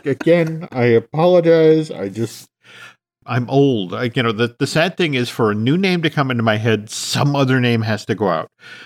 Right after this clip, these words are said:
But I got chided on, on Twitter. I finally got the Pugh part right, but I kept calling her Elizabeth Pugh, but Florence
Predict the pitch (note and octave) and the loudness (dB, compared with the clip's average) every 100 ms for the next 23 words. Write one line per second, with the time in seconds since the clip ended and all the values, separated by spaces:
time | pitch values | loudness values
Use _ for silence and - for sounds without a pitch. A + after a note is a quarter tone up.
0 | _ - A2+ G#2 - C3 B2 A#2+ - - | _ -6 -4 -4 -6 -4 -2 -2 -4 -8
1 | C3+ D3 C#3+ B2+ A#2+ - A#2 A2 G#2+ - | -2 0 0 -2 -2 -6 -4 -6 -8 -10
2 | A#2 G#2 A#2 B2 G#2+ F#2 F2 A#2+ A2+ D3+ | -10 -10 -6 -4 -2 -4 -6 -6 -2 -2
3 | F3 D#3 D3 - - D3 C#3+ B2+ B2+ A#2 | -2 -4 -4 -6 -2 -2 0 -4 0 -2
4 | A#2+ A2 G#2+ B2 B2 A#2 G#2+ G#2 G2+ G2 | -2 -6 -4 -6 -4 -4 -2 -2 -4 -6
5 | G2+ - _ G2+ E2+ E2+ - C3 C#3 C3 | -10 -16 _ -10 -10 -12 -6 -4 -2 -4